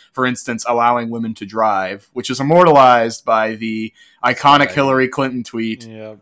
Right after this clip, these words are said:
Speaker 1: "Ladies, start your engines," <laughs> which
Speaker 3: <laughs>
Speaker 1: certainly is one of my favorite tweets ever posted. So it's twenty sixteen. It's, like, April twenty sixteen, they announced this Saudi Vision twenty thirty.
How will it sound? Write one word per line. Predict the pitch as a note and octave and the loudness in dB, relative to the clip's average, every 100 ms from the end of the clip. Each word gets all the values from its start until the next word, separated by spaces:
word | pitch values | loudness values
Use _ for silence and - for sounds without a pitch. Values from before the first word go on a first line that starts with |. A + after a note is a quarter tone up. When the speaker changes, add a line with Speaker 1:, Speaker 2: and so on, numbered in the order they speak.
| - | -2
Speaker 1:
"Ladies, | C3+ A3+ F3 C#3+ C#3+ - _ | 4 4 4 2 0 -6 _
start | - - D3 D#3+ | -4 2 2 4
your | F#3 F3+ | 4 6
engines," | C4 B3+ D#3 D#3+ A#3 A3+ - | 4 2 2 2 2 0 0
<laughs> | |
which | F4 F3 F#3+ - | 0 0 0 0
Speaker 3:
<laughs> | A#3 A3 A3 G#3 F#3+ - D4+ D#4+ D4 D#4 | 0 0 -2 -4 -6 -6 -8 -6 -8 -2
Speaker 1:
certainly | F#3+ F3 F3+ D#3+ D3 C#3+ - F3 F3+ - F#3+ - - C#3+ | 4 4 6 4 4 2 -2 -6 -8 -8 -10 -12 -12 -4
is | D3+ D3+ | -2 4
one | G3+ A3+ | 4 4
of | E3+ | 6
my | E3 D#3+ | 6 6
favorite | D#3 D3 C#3 B2+ B2+ | 4 2 2 0 -4
tweets | - B2+ A#2+ - B2 | -2 -2 -2 -4 -4
ever | A#2+ A2+ | -4 -4
posted. | A2 G#2+ A2+ - C#3 C#3 E3 - F3 _ _ _ _ _ - | -4 -4 -4 -8 -6 -4 -6 -14 _ _ _ _ _ _ -2
So | D3 C#3 C#3 - | 4 6 4 0
it's | D#3+ - | -10 0
twenty | A3 A3 | 2 4
sixteen. | G3 - D3+ G#2+ G#2+ | 2 0 0 0 0
It's, | C3 | -4
like, | C3 | 0
April | F3+ G#3+ G3+ | 0 0 0
twenty | F#3+ F#3 | 0 0
sixteen, | F3+ E3+ D#3 C#3+ C#3 | -2 -4 -2 -2 -2
they | B2 | -2
announced | A#2 B2+ B2 | -2 -4 -4
this | B2+ A#2+ - | -4 -4 -2
Saudi | C3+ C3 C3 | 2 4 2
Vision | B2+ B2+ B2 | 0 -2 -4
twenty | - A#2+ A#2+ | -4 -4 -4
thirty. | A#2 A2+ A2+ A2+ A2 | -4 -2 -2 -4 -8